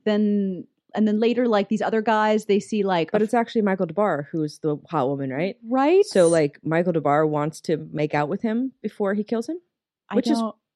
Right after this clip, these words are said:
Speaker 2: okay if you
Speaker 1: Okay,
Speaker 2: do, but,
Speaker 1: yeah.
Speaker 2: you know.
Speaker 1: And there's the other sequence where, like, the ghoulies have all, like, stacked on top of each other and have put a coat on.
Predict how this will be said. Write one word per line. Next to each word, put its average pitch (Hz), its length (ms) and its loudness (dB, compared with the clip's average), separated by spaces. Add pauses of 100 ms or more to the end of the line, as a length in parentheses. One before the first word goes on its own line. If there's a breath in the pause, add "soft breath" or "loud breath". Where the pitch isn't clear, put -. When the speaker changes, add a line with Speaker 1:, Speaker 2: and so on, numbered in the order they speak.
(180)
Speaker 2:
okay 302 300 0
if - 260 6
you 494 60 4
Speaker 1:
Okay, 453 160 6
Speaker 2:
do, 180 260 8
but, 359 80 8
Speaker 1:
yeah. 277 300 8
Speaker 2:
you 175 60 2
know. 156 220 -2 (140 loud breath)
Speaker 1:
And 302 100 2
there's 339 120 2
the 339 80 4
other 349 160 0
sequence 302 400 0
where, 269 100 0
like, 226 160 -2
the 226 80 0
ghoulies 226 400 0
have 214 140 0
all, 202 200 4
like, 185 320 0 (280)
stacked - 420 -2
on 196 100 0
top 202 220 0
of 226 100 -2
each 233 160 -4
other 285 220 2
and 233 80 2
have 175 120 -4
put - 140 -2
a - 20 -4
coat 240 300 2
on. 339 240 4